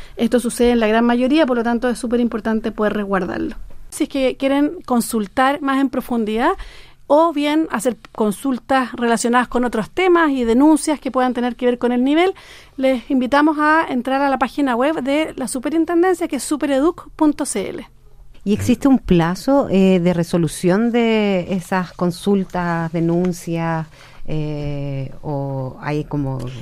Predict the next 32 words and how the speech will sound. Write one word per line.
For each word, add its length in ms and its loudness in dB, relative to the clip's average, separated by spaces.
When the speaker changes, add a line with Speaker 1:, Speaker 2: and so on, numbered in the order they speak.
Speaker 1:
Ahí 120 2
están 240 0
definidos 440 2
todos 160 0
los 120 -2
plazos 340 -2
que 100 -6
tienen 260 -4
que 140 -4
ver 140 0
con 160 0
el 160 -4
tipo 260 -4
de 120 2
denuncia, 460 -2
el 80 -6
tipo 260 -4
de 100 -2
pregunta, 580 -2
y 80 -6
la 80 4
verdad 160 2
es 60 -2
que 100 0
nosotros 340 0
lo 120 0
que 120 -4
queremos 300 0
promover 500 0
siempre 480 -2
es 80 -2
que, 200 -2